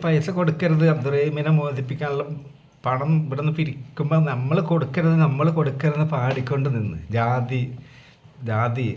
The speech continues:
അത് മാത്രം നോക്കിയിട്ട് അവസാനം ഇത് കഴിഞ്ഞപ്പോഴാണ് നിമിഷപ്രിയൻ്റെ ഒരു ഇതുപോലെ ക്യാമ്പയിൻ വന്ന് പൈസ കുറച്ച്,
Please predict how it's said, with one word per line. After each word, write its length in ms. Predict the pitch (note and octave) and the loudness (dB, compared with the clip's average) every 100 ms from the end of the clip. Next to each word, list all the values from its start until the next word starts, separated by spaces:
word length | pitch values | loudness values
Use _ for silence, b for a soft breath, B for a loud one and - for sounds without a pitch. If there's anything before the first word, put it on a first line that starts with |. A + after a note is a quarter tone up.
| - - - G2+ | -8 -18 -12 -6
അത് 120 | C3 C3+ | -2 -2
മാത്രം 340 | C3 B2+ D3+ C3 | -2 -2 -2 -2
നോക്കിയിട്ട് 360 | G#2+ - - - - - - _ B B B B B A2+ | -4 -6 -10 -14 -20 -20 -20 _ B B B B B -4
അവസാനം 500 | C#3+ - E3+ E3 E3 C#3+ | -2 -2 0 2 2 0
ഇത് 180 | C3+ D#3+ - | -2 -4 0
കഴിഞ്ഞപ്പോഴാണ് 880 | C#3+ C3 C3 C3+ C#3 C3 A#2+ A2 G#2+ A2 | 0 0 0 -2 -2 -2 -2 0 0 0
നിമിഷപ്രിയൻ്റെ 920 | A2+ C3 C3 - D#3+ - B2+ B2 A#2 A2+ G#2+ | 0 -2 -2 -2 -4 -4 -4 -2 -2 -2 -2
ഒരു 100 | G#2+ - - - - B B B | -2 -6 -12 -20 -20 B B B
ഇതുപോലെ 280 | C3 B2+ A#2 A2+ | -2 0 0 0
ക്യാമ്പയിൻ 400 | G#2 G2+ G#2+ G#2+ | -2 -2 -2 -2
വന്ന് 180 | F#2+ G2+ G#2 | -4 -6 -6
പൈസ 220 | A#2+ G#2+ A2+ A2 | -6 -6 -4 -4
കുറച്ച്, 260 | A2 - | -4 -6